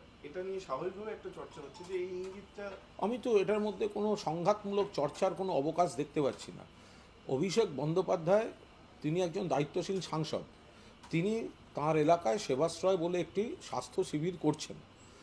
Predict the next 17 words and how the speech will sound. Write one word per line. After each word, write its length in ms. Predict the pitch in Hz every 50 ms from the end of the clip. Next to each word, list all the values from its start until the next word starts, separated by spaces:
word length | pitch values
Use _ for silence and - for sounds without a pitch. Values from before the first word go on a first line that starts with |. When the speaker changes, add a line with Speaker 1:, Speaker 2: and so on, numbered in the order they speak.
| - - -
Speaker 2:
এবং 240 | - 156 208 214 202 - -
তিনি 380 | 180 185 202 226 254 262 - - - - - - - - -
সরকারের 600 | - - 156 180 196 202 - 254 262 277 277 262
কথাই 340 | - 269 254 285 285 285 254
বলেছেন 420 | 220 202 185 160 131 - 123 101 87 73 - - - - - - - - - - - - -
যে 200 | 117 214 262 285 - - - - - - - - - - - - -
এই 200 | 143 196 214 202
সরকার 500 | - - 139 147 156 - 202 233 262 - - - - - - - - - - -
কাজ 320 | 151 160 208 214 175 -
করে 260 | - - 214 202 190 156
দেখায়, 340 | 139 131 - - 107 87 - - - - - - - - -
এই 160 | 147 180 190 180
প্রশাসন 540 | - 151 151 - 202 202 - - 247 254 226
এমনভাবে 540 | 165 147 165 202 214 226 190 226 254 269 254
কাজ 260 | 262 180 202 165 -
করে 220 | - 208 196 190
দেখায় 400 | 156 156 143 - 139 147 196 277